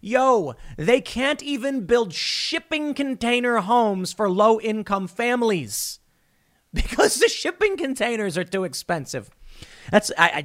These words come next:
I, that's kinda like a fire truck on fire. That's the definition of irony. How about that?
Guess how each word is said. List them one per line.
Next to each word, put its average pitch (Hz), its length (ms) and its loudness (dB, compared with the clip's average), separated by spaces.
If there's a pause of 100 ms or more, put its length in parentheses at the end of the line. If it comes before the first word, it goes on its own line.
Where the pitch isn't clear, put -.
(120)
I, 139 80 -8
that's 220 260 0
kinda 349 360 -4
like 277 220 -2
a 156 60 -2
fire 202 400 -2
truck - 400 -4
on 160 240 -2
fire. 240 280 -2
That's 208 180 -4
the 214 100 -4
definition 165 640 -6
of 175 120 -4
irony. 190 460 -6
How 160 100 -4
about 160 180 -4
that? 156 260 -4